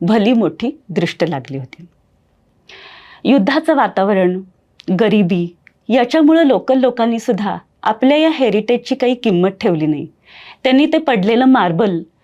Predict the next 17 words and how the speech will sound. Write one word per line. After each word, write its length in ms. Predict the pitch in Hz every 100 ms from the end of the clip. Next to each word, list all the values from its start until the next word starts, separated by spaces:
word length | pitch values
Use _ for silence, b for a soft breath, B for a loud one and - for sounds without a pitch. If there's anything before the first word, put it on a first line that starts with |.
| _ 254
तिथनं 320 | - 233 285
लुटून 360 | 240 226 269
आणायला 300 | 269 220 208
सुरुवात 320 | 220 220 175 175 -
केली 220 | 180 175 - b -
आणि 200 | 220 226
आपली 300 | 190 196 220
घरं 340 | 202 185 175
बांधायला 400 | 180 160 185 156
सुरुवात 320 | 160 143 139 -
केली. 260 | 143 139 160 _ _ _ B B B B -
तसंच 280 | 269 294 294
तिथलं 300 | 269 - 247
सोनं, 540 | 247 277 247 214 180 165 - _ b b b 180 175
ब्रॉन्झ 500 | 175 240 175 180 175
यासारखे 400 | 202 208 214 214
धातू 380 | 247 233 214 165